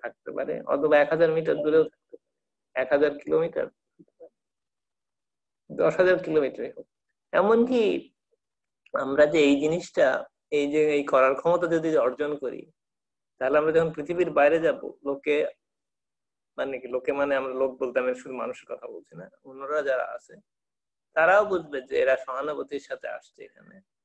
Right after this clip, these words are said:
এবং সকলের উপকারের জন্যই আসছে। আমরা তো এখন তা করতেছি না, আমরা এখন একজন আরেকজনকে মেরে কেটে যা করা যায় আর কি। এখন এটা আমাদের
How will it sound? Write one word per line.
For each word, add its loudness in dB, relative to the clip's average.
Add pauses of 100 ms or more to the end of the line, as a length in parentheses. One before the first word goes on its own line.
(580)
এবং -2
সকলের -4
উপকারের -8
জন্যই -14
আসছে। -20 (1500)
আমরা -2
তো -6
এখন -2
তা -4
করতেছি -14
না, -12
আমরা -8
এখন -4 (760)
একজন -4
আরেকজনকে -2
মেরে -2
কেটে -14 (240)
যা 2
করা -6
যায় -12
আর -2
কি। -18 (1700)
এখন -2 (920)
এটা 4
আমাদের 6